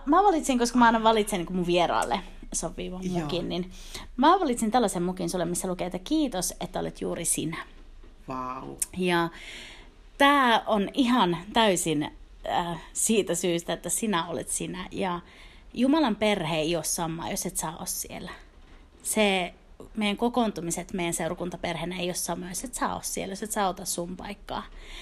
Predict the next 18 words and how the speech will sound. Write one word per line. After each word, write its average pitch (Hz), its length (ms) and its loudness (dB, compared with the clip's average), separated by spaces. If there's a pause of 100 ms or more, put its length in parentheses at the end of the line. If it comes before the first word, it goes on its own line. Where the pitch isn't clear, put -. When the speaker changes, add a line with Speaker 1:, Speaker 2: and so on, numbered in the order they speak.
(300)
Speaker 1:
Niin 170 340 2 (340)
se, 247 200 4
että 247 200 -2 (400)
imppu 190 340 0
on 123 120 0
imppu, 175 540 -4 (480)
<laughs> - 440 -2
niin 202 160 0
se, 233 380 4
se - 160 0
tuo 240 300 2
sen 170 380 0 (220)
oman 196 280 2
mausteen, 165 640 -4 (140)
mitä 175 280 -6 (520)
Jumalan 175 360 -2
perhe 170 320 -8
tarvitsee, 180 640 -6